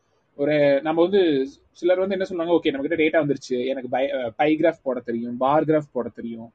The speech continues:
எனக்கு வந்து ஸ்கேட்டர் பிளாட் போட தெரியும். So, that is, அதனால எந்த,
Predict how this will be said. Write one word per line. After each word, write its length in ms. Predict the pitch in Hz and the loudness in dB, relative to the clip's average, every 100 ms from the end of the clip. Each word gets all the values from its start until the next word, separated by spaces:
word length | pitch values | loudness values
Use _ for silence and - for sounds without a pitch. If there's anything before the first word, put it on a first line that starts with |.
| _ _ | _ _
எனக்கு 300 | - 135 143 | -8 -6 -4
வந்து 140 | 143 147 - | -4 -6 -2
ஸ்கேட்டர் 340 | 156 165 151 | -2 -2 -6
பிளாட் 240 | 139 120 | -8 -8
போட 180 | - 117 | -6 -8
தெரியும். 400 | 110 113 110 107 _ | -6 -8 -8 -10 _
So, 260 | - - 190 | -14 -6 -2
that 140 | 196 | -2
is, 100 | 208 - _ _ _ _ _ - | -4 -8 _ _ _ _ _ -6
அதனால 360 | 160 214 277 | 0 2 4
எந்த, 340 | 226 196 240 | 4 2 4